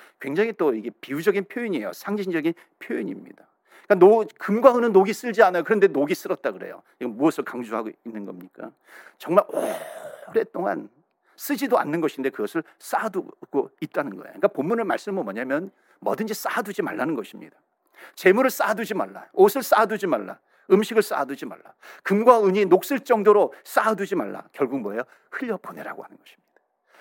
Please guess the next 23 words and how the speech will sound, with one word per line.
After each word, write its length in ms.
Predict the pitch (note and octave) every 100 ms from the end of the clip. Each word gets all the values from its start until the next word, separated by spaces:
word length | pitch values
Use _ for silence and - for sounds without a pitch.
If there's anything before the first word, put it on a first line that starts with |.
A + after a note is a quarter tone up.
| -
여러분, 200 | D#3 E3+
하나님께서 560 | - F3 G3 G#3+ G#3+ G3+
우리에게 300 | D#3+ D#3 D3
주신 200 | C#3 A#2+
블레싱은요, 720 | A#2 C#3+ - A#2 F#2 G#2 D3 _ _ _ _ _ _ -
흘려보내야 540 | - A3 - - A2
되는 260 | - F#2+ -
거예요. 140 | - _ _ - - -
하나님 300 | B3 A#3+ B3+
축복의 400 | - - G#3+ G#3
원리는 800 | C#3+ G2+ G3+ B3 G3+ G#2+ C3 - _ _ _
절대로 800 | - - - G#3+ A#3 G#3+ F#3+ - _ _ -
막혀 360 | G#2+ - -
있으면 260 | B3 - G3+
안 100 | A2+
되고 260 | G#2 A#2 - _
흘려보내는 600 | - A#3+ G#3+ - F2+ G#2+
것입니다. 440 | - - - - _ _ _ _ _ _ _ _ _
여러분, 300 | C3 C#3 C#3+
물도요, 400 | A#2+ F3 D#3+ G#2
고인 360 | - - B2+ D3
물은 260 | A#2 C#3 -
썩어요. 440 | - - - D#2